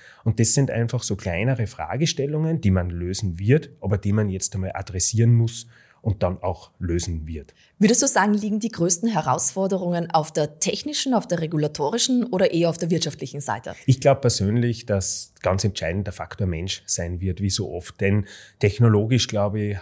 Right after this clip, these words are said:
Speaker 1: haben wir alles ge-, haben wir vieles gelöst und werden wir alles lösen. Wirtschaftlich gibt's tolle, attraktive Angebote, die wirklich einen deutlichen Mehrwert für den Nutzer oder die Nutzerin bieten.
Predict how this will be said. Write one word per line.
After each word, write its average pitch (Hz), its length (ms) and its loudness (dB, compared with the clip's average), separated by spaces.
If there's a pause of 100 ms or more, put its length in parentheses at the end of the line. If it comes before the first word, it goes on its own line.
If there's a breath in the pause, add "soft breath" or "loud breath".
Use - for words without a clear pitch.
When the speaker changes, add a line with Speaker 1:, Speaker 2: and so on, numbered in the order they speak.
Speaker 1:
haben 98 100 0
wir 98 140 0
alles 101 320 -4
ge-, - 100 -4
haben 101 120 -2
wir 92 100 0
vieles 120 400 2
gelöst 104 400 0
und 92 120 -6
werden 104 220 0
wir - 80 -6
alles 98 300 -6
lösen. 98 340 -2
Wirtschaftlich 104 640 2
gibt's - 260 -6
tolle, 104 360 0
attraktive - 680 -4
Angebote, 107 520 -2
die 101 160 -2
wirklich 120 340 -2
einen 101 240 -2 (340 loud breath)
deutlichen 123 580 4
Mehrwert 113 500 0
für 107 100 -4
den 104 160 0
Nutzer 120 300 0
oder 101 120 -2
die 98 120 -4
Nutzerin 113 500 0
bieten. 110 380 0